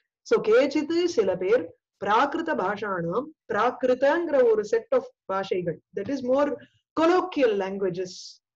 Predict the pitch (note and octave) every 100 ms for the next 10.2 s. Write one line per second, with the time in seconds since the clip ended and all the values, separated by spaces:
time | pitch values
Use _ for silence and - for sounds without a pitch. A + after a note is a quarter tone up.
0 | _ G3+ G#3+ C#4+ D4 C#4+ D#4+ F#4 - -
1 | - _ - - - A#3+ C4 C#4 C4+ B3
2 | F#3 D#3+ G3 B3+ F4 - _ _ B3 B3+
3 | A#3+ G#3+ - G#3+ C#4+ D4+ C4+ A#3 - G#3+
4 | F#3+ F#3 E3+ D#3+ F3 F4 - - _ -
5 | B3+ C#4 D#4+ F4 - A#3 - A3 G3 B3
6 | D#4+ B3 A3+ F#3 G3 A3+ C#4+ D#4+ A3 G#3
7 | G3+ F3+ F3+ - D4 - - _ G3+ A3+
8 | C#4+ F#4+ - F#3 F#3 G3+ G3+ C4+ D4 G#3
9 | G3 F3+ E3 D#3 D#3+ F#3+ - _ _ _
10 | F#3+